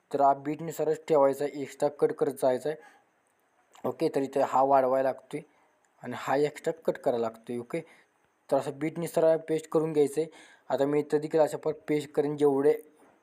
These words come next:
आपले छोटे छोटे बीट आहेत तिथं आपण इथे पेस्ट करून घ्यायचे आहेत. ओके, तर इथे मी पेस्ट करून घेतलेलं आहे, बघू शकता. आणि इथं तुम्हाला काय मी already मोठे जास्त बीट आहेत, समजावून आहे ते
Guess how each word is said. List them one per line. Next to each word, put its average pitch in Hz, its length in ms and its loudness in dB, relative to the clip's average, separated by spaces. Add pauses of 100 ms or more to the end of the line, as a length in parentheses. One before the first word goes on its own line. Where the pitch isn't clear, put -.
(200)
आपले 147 400 0 (120)
छोटे 147 300 2
छोटे 151 180 0
बीट 139 240 -4
आहेत 127 200 0
तिथं 139 200 -4
आपण 143 160 -4 (580)
इथे 147 100 -4 (220)
पेस्ट 151 280 0
करून 156 240 2
घ्यायचे 147 320 2
आहेत. 151 120 -6 (340)
ओके, 143 260 -8 (380)
तर 127 60 -6
इथे 127 160 -4
मी 139 100 -2 (100)
पेस्ट 143 240 -2
करून 139 200 -2
घेतलेलं 131 280 -2
आहे, 127 100 0
बघू 127 140 -6
शकता. 127 320 -6 (300)
आणि 131 100 -4
इथं 143 180 -4
तुम्हाला 143 300 2
काय 151 160 4
मी 151 140 -2
already 143 540 2
मोठे 147 440 -4 (240)
जास्त 147 280 2
बीट 143 300 -4
आहेत, 139 220 4 (380)
समजावून 160 440 2
आहे 160 100 0
ते 165 140 -4